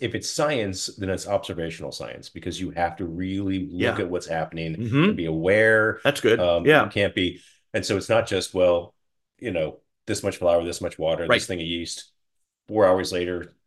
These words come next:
Speaker 1: shazam, you have the same amount of bread,
Speaker 2: Right.
Speaker 1: the same exact kind of bread you always had. No,
Speaker 2: Yeah.
Speaker 1: it's not like that.
Speaker 2: It
Speaker 1: It's,
Speaker 2: is
Speaker 1: it's
Speaker 2: not.
Speaker 1: different, 'cause it is,
Speaker 2: Yeah.
Speaker 1: you are dealing with a living entity
Speaker 2: Yeah.
Speaker 1: that has moods. And
Speaker 2: Yeah.
Speaker 1: it's like, "This is a bad mood. Hey, I'm having a bad
Speaker 2: <laughs>
Speaker 1: day," right?
Speaker 2: Yes.
Speaker 1: Yeah.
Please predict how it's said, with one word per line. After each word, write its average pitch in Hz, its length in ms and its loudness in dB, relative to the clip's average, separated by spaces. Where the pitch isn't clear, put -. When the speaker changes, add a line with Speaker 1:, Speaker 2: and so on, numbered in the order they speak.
Speaker 1:
shazam, 90 460 -2
you 85 60 -2
have 90 120 0
the 87 60 -8
same 90 220 -4
amount 85 180 -4
of 82 80 -4
bread, 113 200 4
Speaker 2:
Right. 90 120 -8
Speaker 1:
the 92 80 -12
same 92 220 -4
exact 85 340 -2
kind 92 140 -6
of 80 40 -6
bread 80 140 -4
you 80 60 -4
always 78 180 -4
had. 78 180 -4
No, 85 140 -10
Speaker 2:
Yeah. 107 80 0
Speaker 1:
it's 98 80 2
not 98 160 2
like 78 160 -4
that. 65 160 -6
Speaker 2:
It 101 40 2
Speaker 1:
It's, 104 100 -2
Speaker 2:
is 110 80 -6
Speaker 1:
it's 98 40 -4
Speaker 2:
not. 98 180 -2
Speaker 1:
different, 107 260 -2
'cause 95 100 -6
it 101 100 0
is, 101 80 2
Speaker 2:
Yeah. 113 160 -2
Speaker 1:
you 104 160 -6
are 98 220 -6
dealing 117 360 -2
with 98 160 -4
a 80 40 -2
living 101 560 -4
entity 110 540 -4
Speaker 2:
Yeah. 180 380 6
Speaker 1:
that 104 140 4
has 107 320 2
moods. - 560 -4
And 92 140 0
Speaker 2:
Yeah. - 60 4
Speaker 1:
it's - 120 -2
like, 92 240 6
"This 123 180 -2
is 104 60 -4
a 98 80 -2
bad 101 260 8
mood. 107 160 4
Hey, 104 260 8
I'm 123 160 2
having 87 200 2
a - 20 -4
bad 92 200 6
Speaker 2:
<laughs> - 40 0
Speaker 1:
day," 76 240 2
right? 92 220 4
Speaker 2:
Yes. 135 220 2
Speaker 1:
Yeah. 87 280 4